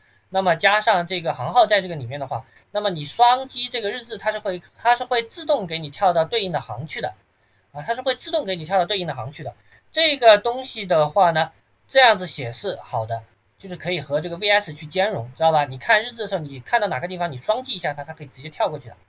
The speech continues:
只要你是输出在这个地方，这个地方输出的话呢，它是用这个 output string 这样的一个东西啊，这个是 Windows 这个里面的有的。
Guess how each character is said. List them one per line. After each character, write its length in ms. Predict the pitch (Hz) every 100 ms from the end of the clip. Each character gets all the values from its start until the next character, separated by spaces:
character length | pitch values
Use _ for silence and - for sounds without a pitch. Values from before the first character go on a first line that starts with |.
| _ _ _ _ _
只 140 | -
要 120 | 160 202
你 120 | 147
是 100 | 135
输 200 | 165 202
出 100 | 202
在 100 | 214
这 200 | 190 254
个 80 | 175
地 120 | 156
方， 180 | 143 139
这 140 | 285
个 60 | 269
地 120 | 233
方 160 | 208 208
输 160 | 220
出 160 | 208 220
的 100 | 214
话 180 | 202 196
呢， 200 | 180 170 _ _ _
它 100 | 180
是 120 | 185
用 280 | 170 175 156
这 160 | 156
个 580 | 139 143 131 110 104 82 - _ _ _ _ _ _ _ _ _ _ _ _ _
output 920 | - 180 220 233 320 - 180 135 120 110 _ _ _ _ _ _ _ _ _ _ _ _ _ _ _ _ _ _ _ _
string 580 | - - 131 165 214 160
这 120 | 131
样 140 | 156 131
的 80 | 117
一 20 |
个 100 | 117
东 140 | 120
西 80 | 123
啊， 160 | - 123
这 120 | 214
个 100 | 196
是 500 | 202 175 165 147 139 151
Windows 440 | 233 277 202 160
这 120 | 151
个 260 | 156 135 120
里 120 | 110
面 140 | 123
的 60 | 127
有 160 | 113 101
的。 140 | 104